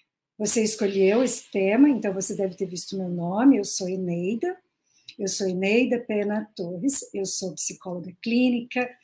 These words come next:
eu trabalho nessa área há um tempo, e um dos temas principais que nós temos abordado,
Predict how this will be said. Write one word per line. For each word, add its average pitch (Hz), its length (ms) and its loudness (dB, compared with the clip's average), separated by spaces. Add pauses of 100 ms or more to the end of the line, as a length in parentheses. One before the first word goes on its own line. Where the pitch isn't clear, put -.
(240)
eu 185 120 -6
trabalho 202 440 -2
nessa 208 320 2
área 208 280 0
há 190 40 -6
um 185 60 -8
tempo, 247 680 2 (460)
e 262 400 4 (340)
um 320 220 8
dos 302 180 4
temas 214 380 2
principais 285 840 2
que 208 100 -8
nós 196 160 -4
temos 196 300 -2
abordado, 185 760 -6